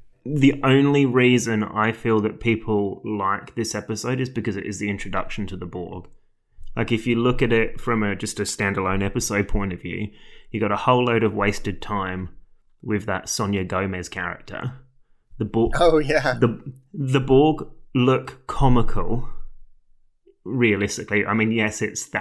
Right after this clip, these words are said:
Speaker 1: eighties, so, like,
Speaker 2: Well,
Speaker 1: special
Speaker 2: they've,
Speaker 1: effects,
Speaker 2: they've never
Speaker 1: makeup,
Speaker 2: made one
Speaker 1: et cetera.
Speaker 2: before, right?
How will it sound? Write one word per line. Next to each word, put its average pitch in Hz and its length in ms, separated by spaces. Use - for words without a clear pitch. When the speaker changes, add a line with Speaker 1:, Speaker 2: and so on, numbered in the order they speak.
Speaker 1:
eighties, 95 560
so, 92 360
like, 95 260
Speaker 2:
Well, - 20
Speaker 1:
special 226 260
Speaker 2:
they've, 113 100
Speaker 1:
effects, 127 300
Speaker 2:
they've 139 80
never 139 120
Speaker 1:
makeup, 202 160
Speaker 2:
made 131 60
one 113 100
Speaker 1:
et - 20
cetera. 98 340
Speaker 2:
before, 92 140
right? 110 120